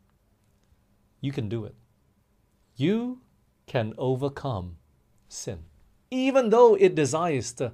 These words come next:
have mastery over you, you can have victory today, friends." Let's find it in the Word of God, the Bible. Let's pray. Father in heaven,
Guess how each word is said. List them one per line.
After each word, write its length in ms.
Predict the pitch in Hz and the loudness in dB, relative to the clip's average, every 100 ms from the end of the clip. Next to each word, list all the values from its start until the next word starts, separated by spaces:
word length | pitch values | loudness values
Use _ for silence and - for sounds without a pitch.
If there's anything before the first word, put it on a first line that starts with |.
| - - | -12 -6
have 200 | 175 143 | -4 -4
mastery 760 | 151 214 202 190 - 196 180 | -2 -2 -2 -8 -8 -2 2
over 220 | 160 143 | 2 2
you, 220 | 131 110 - - - - _ - | -2 -4 -8 -20 -20 -20 _ -20
you 280 | 170 110 139 | -14 -8 -6
can 160 | 143 | -6
have 140 | 117 107 | -8 -8
victory 280 | 117 - | -12 -12
today, 240 | 104 110 98 | -12 -10 -10
friends." 540 | - 90 80 - - _ _ _ _ _ _ _ - | -12 -18 -20 -20 -20 _ _ _ _ _ _ _ -8
Let's 220 | 123 120 | -8 -6
find 340 | - 139 139 | -4 -4 -2
it 180 | 101 - _ _ _ _ _ | -6 -8 _ _ _ _ _
in 120 | 131 110 | -10 -6
the 100 | 101 | -4
Word 460 | 95 113 127 135 151 | -2 -2 -2 -6 -10
of 240 | 117 117 113 | -10 -10 -10
God, 320 | 113 87 80 - _ _ _ _ _ _ _ _ | -10 -10 -14 -20 _ _ _ _ _ _ _ _
the 80 | - | -12
Bible. 420 | 95 95 92 82 - _ _ _ _ | -6 -6 -6 -12 -20 _ _ _ _
Let's 220 | 101 92 | -12 -12
pray. 340 | - 113 87 69 - _ _ _ _ _ _ | -8 -6 -6 -10 -20 _ _ _ _ _ _
Father 400 | - 135 135 117 | 0 2 2 2
in 80 | 101 | -2
heaven, 340 | 113 110 107 | -4 -6 -12